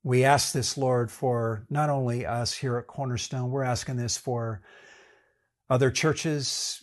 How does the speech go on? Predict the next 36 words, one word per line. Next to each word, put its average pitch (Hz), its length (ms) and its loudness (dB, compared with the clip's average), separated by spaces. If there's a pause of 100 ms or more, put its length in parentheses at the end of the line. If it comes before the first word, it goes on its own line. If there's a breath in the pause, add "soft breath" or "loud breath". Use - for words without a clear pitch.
here 120 480 0
in 117 160 -2
the 117 140 -2
city 131 280 2
of 113 120 0
Riverside 127 800 0
and 113 160 -2
in 113 140 0
the 110 80 -2
surrounding 120 640 -2
areas, 127 580 0
our 101 140 -4
sister 135 480 -2
churches, 127 580 -6
Lord, 123 400 -2
that 113 280 -4 (380 soft breath)
are 117 80 2
dealing 127 380 2
with 127 200 0
many 127 200 0
of 117 80 -2
the 113 80 -2
same 143 280 0
issues 139 560 -2
that 117 160 -2
we're 123 180 -4
confronted 123 500 -4
with 120 160 -4
here 131 320 0
at 120 120 -4
Cornerstone. 131 840 -4 (560 soft breath)
Bless 135 300 4
every 135 300 4
faithful 131 500 2
church - 520 0
in 117 280 0